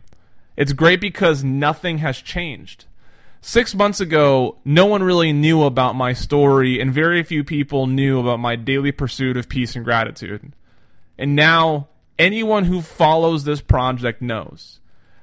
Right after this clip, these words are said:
No one treats me any differently. No one shows me sympathy or pity. No one walks on eggshells around me or apologizes when they talk about certain topics. Most of all, no one tells me that they're shocked, surprised, disappointed, or staggered.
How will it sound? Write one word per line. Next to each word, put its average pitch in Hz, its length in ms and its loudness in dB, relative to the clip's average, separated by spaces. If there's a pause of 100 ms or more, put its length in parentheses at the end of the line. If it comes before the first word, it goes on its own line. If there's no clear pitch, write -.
No 160 220 6
one 202 160 0
treats 185 320 -6
me 180 80 -4
any 180 100 -4
differently. 170 760 -6
No 147 200 4
one 175 240 0
shows 156 500 0
me 156 220 -4
sympathy 165 680 -6
or 151 60 -2
pity. 156 600 -2 (280)
No 165 140 6
one 196 200 2
walks 151 380 2
on 165 240 -2
eggshells 151 600 0
around 139 440 0
me 143 100 -2
or 131 80 0
apologizes 139 960 0
when 127 160 -6
they 113 100 -6
talk 123 320 -4
about 113 320 -4
certain 107 280 -10
topics. - 640 -12 (580)
Most 190 320 2
of 170 160 -6
all, 170 400 0 (240)
no 160 220 4
one 240 200 0
tells 180 440 -4
me 170 100 -6
that 135 220 -4
they're 120 120 -2
shocked, 185 600 -2
surprised, 151 760 -4
disappointed, 131 720 -6
or 120 200 -2
staggered. 107 640 -10